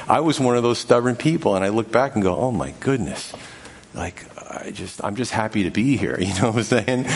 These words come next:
I'm happy that I came out of the, the pretend world of everything's fine and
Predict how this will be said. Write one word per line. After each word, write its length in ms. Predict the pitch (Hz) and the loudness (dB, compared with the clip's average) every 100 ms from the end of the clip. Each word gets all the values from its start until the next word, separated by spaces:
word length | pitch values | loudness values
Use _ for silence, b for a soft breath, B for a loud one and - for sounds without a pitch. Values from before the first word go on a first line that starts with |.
| 160 - | 0 0
I'm 140 | 107 | 2
happy 440 | 110 127 147 127 | 2 0 2 4
that 160 | 107 101 | 6 4
I 80 | 95 | 2
came 340 | 95 120 117 | 4 2 4
out 260 | 107 127 127 | 4 4 4
of 140 | 110 | 4
the, 320 | 98 95 92 87 | 4 4 4 0
the 260 | - 90 87 - - - | 0 0 0 -8 -14 -12
pretend 460 | - 90 - 127 117 | -8 -4 0 2 2
world 480 | 92 110 123 104 92 | 2 2 2 2 0
of 160 | 87 | 2
everything's 460 | 92 104 110 110 90 | 0 0 0 0 -2
fine 560 | - 107 120 113 101 95 | 0 2 4 2 2 2
and 180 | 90 | 0